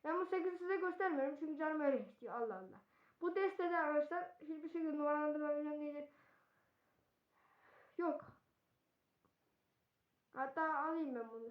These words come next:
Size de göstermedim desem. Ben bu desteği alıyorum. Size veriyorum. Şu an karşımda bir insan olmadığı için ama siz bir numara yaparken karşınızda bir insan olacak tabii. Bu numara yaparken karşınızdaki bu seyirciye, numara yaptığınız kişiye bu kartları verin.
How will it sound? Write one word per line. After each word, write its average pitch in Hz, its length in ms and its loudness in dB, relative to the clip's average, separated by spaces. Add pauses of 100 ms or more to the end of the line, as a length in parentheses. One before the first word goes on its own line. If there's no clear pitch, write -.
Size 269 200 -4
de 262 40 -4
göstermedim 247 560 -4 (140)
desem. 240 140 -12 (640)
Ben 349 180 0
bu 392 100 2
desteği 392 360 2
alıyorum. 359 480 4 (160)
Size 392 220 4
veriyorum. 392 400 4 (440)
Şu 220 100 2
an 381 180 2
karşımda 370 520 2
bir 349 120 4
insan 359 300 2
olmadığı 294 240 2
için 254 300 -10 (220)
ama 285 180 0
siz 294 180 -4
bir 311 80 2
numara 302 220 4
yaparken 320 500 -2
karşınızda 285 460 -2
bir 294 60 -4
insan 285 180 -4
olacak 226 280 -4
tabii. 247 220 -12 (420)
Bu 392 60 -2
numara 311 200 4
yaparken 302 380 -2 (240)
karşınızdaki 302 640 0 (100)
bu 294 220 -6 (100)
seyirciye, 294 640 2 (580)
numara 330 220 2
yaptığınız 359 440 -2
kişiye 254 480 -2 (300)
bu 311 80 -10
kartları 381 440 2
verin. 269 260 4